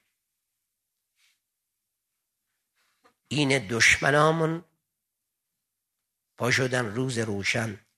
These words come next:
دویست و پنجاه کیلو مواد منفجره رو دور ضریح عسکریین مظلومین بستن.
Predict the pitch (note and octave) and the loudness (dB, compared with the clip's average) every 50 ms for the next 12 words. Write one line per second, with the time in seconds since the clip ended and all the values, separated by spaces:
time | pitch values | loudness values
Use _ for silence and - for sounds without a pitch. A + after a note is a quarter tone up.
0 | _ - - - G#2+ A#2+ A#2+ B2 A#2 - - - G2 - - - A2 A2+ A2+ A2 | _ -20 -16 -10 -6 -6 -4 -2 -4 -4 -6 -8 -10 -10 -8 -6 -6 -4 -4 -4
1 | G#2 G#2+ B2+ C#3+ D#3+ D3+ C3 A2 F2 - - - - - A#2 A2+ A2 A2 G#2 G2 | -4 0 2 4 4 4 4 2 -2 -6 -10 -10 -8 -6 -4 -4 -4 -4 -4 -4
2 | G2 G#2 G#2+ G#2 A#2+ A#2+ A2+ F#2+ - G#2+ G2+ G2+ G#2 G2 - - A2 G#2 G2+ A#2+ | -4 -4 -4 -2 -2 -2 -2 -4 -6 -8 -6 -6 -6 -8 -8 -8 -8 -6 -4 -4
3 | B2+ C#3+ D3 D#3 D3+ B2+ B2 C#3 B2 B2 A2+ G#2 F#2 F#2+ G2+ G#2 A2 F#2 - - | -2 -2 -2 -4 -4 -6 -4 -4 -4 -4 -4 -4 -4 -4 -4 -4 -4 -4 -6 -8
4 | - G#2+ - - - - G2+ F#2 G2+ F#2+ A2+ A#2 A2 G#2 G2 G2 F#2+ G2 F#2+ - | -6 -6 -6 -6 -6 -6 -6 -8 -6 -6 -6 -6 -6 -6 -6 -8 -8 -8 -8 -8
5 | F2+ G2+ G#2+ G2+ G2+ A2+ A2 G2 F2 G2+ C3 D3 - - - - - - | -6 -6 -6 -4 -4 -4 -4 -4 -4 -4 -2 -2 -2 -4 -4 -6 -8 -10